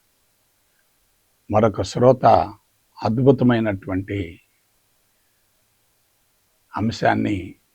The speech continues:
నా ముందుకు తీసుకురావటం జరిగింది, ప్రస్తావించడం జరిగింది. నేను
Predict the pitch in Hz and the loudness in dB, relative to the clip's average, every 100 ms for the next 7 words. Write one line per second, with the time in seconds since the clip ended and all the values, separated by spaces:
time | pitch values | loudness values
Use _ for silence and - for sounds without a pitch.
0 | _ _ - 107 95 110 113 117 101 85 | _ _ -8 -4 0 0 0 0 -2 -4
1 | - _ _ 107 101 98 92 95 98 92 | -10 _ _ -8 -6 -4 -4 -2 -6 -6
2 | 92 101 117 - 92 - 104 95 92 - | -6 -6 -6 -6 -10 -6 -4 -2 -4 -6
3 | 92 90 78 92 85 - _ _ _ _ | -8 -6 -8 -10 -10 -10 _ _ _ _
4 | _ _ _ _ _ _ _ _ _ _ | _ _ _ _ _ _ _ _ _ _
5 | _ _ _ _ _ _ _ _ _ _ | _ _ _ _ _ _ _ _ _ _
6 | _ 104 117 113 92 - | _ 0 0 2 -2 -4